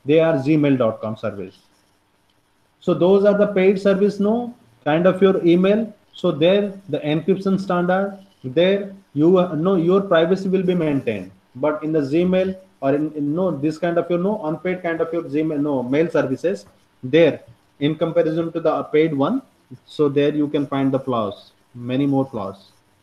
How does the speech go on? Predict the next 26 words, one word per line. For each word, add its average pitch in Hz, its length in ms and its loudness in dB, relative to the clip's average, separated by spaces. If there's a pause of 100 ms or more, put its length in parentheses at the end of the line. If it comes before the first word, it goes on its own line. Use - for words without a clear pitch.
(1300)
Authentication. 196 760 2
So 233 160 4
see, 240 160 -2
by 185 160 2
the 202 100 0
time 190 220 0
of 214 120 -2
your 220 120 4
working 175 360 2
with 208 120 2
this 196 180 2
one, 220 280 -2 (180)
so 175 160 0
we 180 100 2
have 196 280 0
to 233 140 0
cautious 190 420 -2
about 190 280 -2
this 185 160 -2
four 190 220 0
number 185 300 0
of 180 100 -2
your, 180 100 0
know 220 180 0
the 175 160 0
things. 196 360 -4